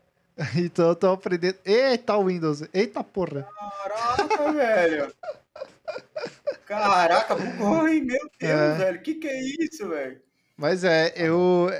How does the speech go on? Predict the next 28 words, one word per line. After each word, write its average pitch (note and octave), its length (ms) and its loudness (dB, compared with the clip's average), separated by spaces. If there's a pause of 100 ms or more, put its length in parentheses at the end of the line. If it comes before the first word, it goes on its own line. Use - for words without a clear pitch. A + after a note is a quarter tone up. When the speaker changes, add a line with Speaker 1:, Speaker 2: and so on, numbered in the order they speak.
Speaker 1:
é A3 100 -2
porque - 220 -4
eu F4 340 2
gosto D#4 180 2
da D#4+ 80 -2
companhia, D4+ 460 0
eu G3 40 2
gosto G3 140 4
de G3 60 -6
jogar G3 160 0
com G3+ 100 -4
a - 20 -2
Gabi, D3 420 -2
eu D#3 100 2
gosto D3+ 140 2
de D#3 60 -4
jogar D3+ 160 -2
com D3 120 -14
o C3 60 -14
Cats, C3+ 560 -4
eu C#3+ 100 -4
gosto F#3+ 140 -2
de G3+ 40 -4
jogar A3 140 -6
com - 60 -18
o - 40 -20
pessoal, B3+ 440 -4 (160)
o, C#3 380 -4